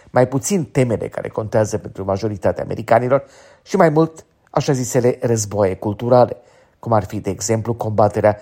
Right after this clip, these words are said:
transsexualismului. Faptul că Donald Trump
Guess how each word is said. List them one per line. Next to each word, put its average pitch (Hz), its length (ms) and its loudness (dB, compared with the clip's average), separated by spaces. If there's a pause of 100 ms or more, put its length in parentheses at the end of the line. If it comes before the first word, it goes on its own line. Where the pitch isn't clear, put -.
(200)
transsexualismului. 107 1200 -4 (680)
Faptul 127 340 -2
că - 200 -6
Donald 101 240 -4
Trump 127 260 0